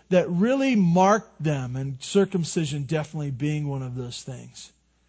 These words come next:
I think of the book of Galatians, and it's very similar in, in the way it discusses this. And, and, and we do that too, don't we? We, we have things that we cling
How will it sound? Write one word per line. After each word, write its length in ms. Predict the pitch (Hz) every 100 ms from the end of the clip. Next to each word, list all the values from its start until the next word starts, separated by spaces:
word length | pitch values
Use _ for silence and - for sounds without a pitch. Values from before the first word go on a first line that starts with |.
| _ _ _ _ _ -
I 80 | 156
think 220 | 185 180
of 80 | 165
the 60 |
book 220 | 151 175
of 140 | 170 131
Galatians, 720 | 147 147 160 160 160 127 127
and 100 | 139
it's 100 | 127
very 200 | 147 151
similar 600 | 139 - 170 170 147 131
in, 260 | 127 127 127 -
in 120 | 139
the 80 | 135
way 260 | 151 156
it 140 | 147 127
discusses 760 | 139 - 160 156 - 156 123
this. 420 | 131 123 127 -
And, 160 | 127 120 _ - - - -
and, 180 | 214 220
and 240 | 233 233
we 160 | 262 381
do 160 | 370 277
that 280 | 214 139 -
too, 300 | 254 208 139
don't 320 | 190 170 135
we? 240 | 117 135 -
We, 200 | 175 202
we 140 | 202 262
have 200 | 220 -
things 380 | 226 226 208 185
that 120 | 165
we 140 | 165
cling 460 | 156 - 196 202